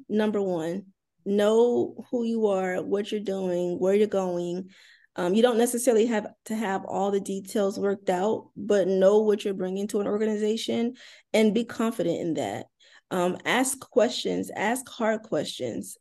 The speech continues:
Um, ask people, you know, "Why are you working here? Why do you like working here?" Ask those questions to get a better idea of the company culture. Um,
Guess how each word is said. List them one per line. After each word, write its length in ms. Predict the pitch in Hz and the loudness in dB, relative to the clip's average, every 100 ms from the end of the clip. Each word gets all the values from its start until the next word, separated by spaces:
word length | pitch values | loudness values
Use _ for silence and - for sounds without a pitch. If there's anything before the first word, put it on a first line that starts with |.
| - | -6
Um, 600 | 180 175 170 170 165 - | -4 -2 -4 -4 -6 -6
ask 400 | - 214 247 - | -2 -2 -2 -4
people, 600 | - 247 247 226 220 214 - | 0 0 4 4 4 0 -4
you 100 | 220 | 0
know, 140 | 233 | 2
"Why 240 | 202 196 233 | 4 4 4
are 80 | 233 | 2
you 180 | 240 | 0
working 320 | 226 175 180 180 | -2 -4 -4 -4
here? 260 | 208 180 | -2 0
Why 140 | 180 190 | 0 0
do 60 | |
you 80 | 214 | 0
like 220 | 202 175 | -2 -2
working 320 | 185 180 175 190 | -6 -8 -8 -8
here?" 420 | 196 180 170 - - - _ - | -4 -2 -2 -4 -12 -20 _ -4
Ask 280 | 190 302 - | 0 0 2
those 260 | 226 240 | 4 4
questions 640 | 247 254 233 262 277 269 269 | 2 0 0 0 0 0 -2
to 100 | 196 | -2
get 200 | 202 202 | 0 0
a 40 | |
better 300 | 185 196 202 | 2 2 2
idea 500 | 165 190 - 190 185 | -2 -2 -2 -2 -2
of 80 | 165 | -2
the 100 | 170 | -8
company 400 | - 170 175 175 | -8 -6 -4 -6
culture. 500 | - 165 160 - 165 - _ - - - | -4 -4 -4 -8 -10 -12 _ -20 -20 -6
Um, 460 | 202 202 190 190 | -2 0 0 -2